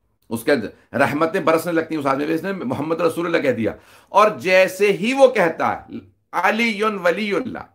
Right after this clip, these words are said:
तो अल्लाह सुब्हानहू व तआला अपने फरिश्तों से कहता है, "गवाह रहना, मैंने इसे बख्श दिया है, ये हकीकतन मेरे पूरे दीन को मान चुका है, ये मेरे दीन को मान रहा है।"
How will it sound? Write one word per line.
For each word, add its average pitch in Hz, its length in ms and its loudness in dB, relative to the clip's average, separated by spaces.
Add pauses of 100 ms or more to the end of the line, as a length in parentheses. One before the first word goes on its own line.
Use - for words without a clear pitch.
(720)
तो 143 60 0
अल्लाह 180 280 4
सुब्हानहू 170 360 2
व - 40 -6
तआला 170 220 2
अपने 175 160 -2
फरिश्तों 165 260 -2
से 165 80 -6
कहता 170 180 2
है, 170 60 -6
"गवाह 170 280 4
रहना, 185 600 2
मैंने 156 220 -2
इसे 170 160 -6
बख्श 160 240 -2
दिया 120 340 -4
है, 80 380 -12 (600)
ये 95 220 -2
हकीकतन 123 1000 -2 (920)
मेरे 117 260 0
पूरे 139 440 -2
दीन 147 480 -2
को 139 140 -4
मान 92 360 -4 (340)
चुका - 220 -16
है, 71 220 -14
ये 82 60 -12
मेरे 107 220 -4
दीन 147 380 -2
को 131 100 -6
मान 85 280 -2
रहा 67 200 -12
है।" - 140 -20